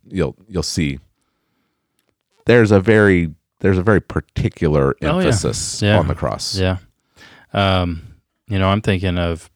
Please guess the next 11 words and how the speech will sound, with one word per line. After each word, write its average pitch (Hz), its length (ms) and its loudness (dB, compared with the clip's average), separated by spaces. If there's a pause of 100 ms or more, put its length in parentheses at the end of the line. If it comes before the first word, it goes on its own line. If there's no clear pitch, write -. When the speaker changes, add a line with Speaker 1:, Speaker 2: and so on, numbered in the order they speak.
(100)
Speaker 2:
preaching, 92 680 -4 (200)
'cause 107 100 -4
I, 104 200 2
I 101 140 0
have 95 440 -2 (300)
two 113 220 4
weeks 101 400 -2
where 90 140 -2
I 87 100 0
can 87 180 -10
just 87 180 -12